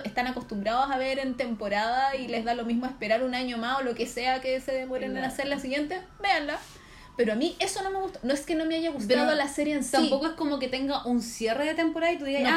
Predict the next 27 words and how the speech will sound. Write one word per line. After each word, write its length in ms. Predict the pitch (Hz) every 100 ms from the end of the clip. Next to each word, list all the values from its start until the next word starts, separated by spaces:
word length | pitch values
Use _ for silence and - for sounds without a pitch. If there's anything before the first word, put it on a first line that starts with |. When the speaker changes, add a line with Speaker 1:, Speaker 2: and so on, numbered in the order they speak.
| 285
Speaker 1:
puedo 160 | 285 254
Speaker 2:
podría 160 | 254
Speaker 1:
decir, 120 | 294 302
Speaker 2:
seguir 140 | 294
Speaker 1:
no 120 | 269
puedo 140 | 277 285
Speaker 2:
viendo". 100 | 294
Speaker 1:
decirlo 200 | 311 294
porque 180 | 294 285
es 120 | 269
spoiler. 300 | - - -
Speaker 2:
Ah. 120 | 214 208 - - - -
Speaker 1:
Eh, 440 | 240 233 226 220 - - - - - - - - -
a 100 | 240
mí 160 | 285 381
no 100 | 403
me 100 | 302
gusta 340 | 214 - - - -
eso. 280 | 214 202 - - - - - - -
Entonces, 340 | 226 214 240 254
como 240 | 233 220
que 100 | 226
ahora 260 | 233 247 247
tengo 960 | 247 254 254 254 254 254 254 254 247
desconfianza 840 | 233 226 - 208 202 254 285 285
en 180 | 320 294
ver 300 | 269 294 294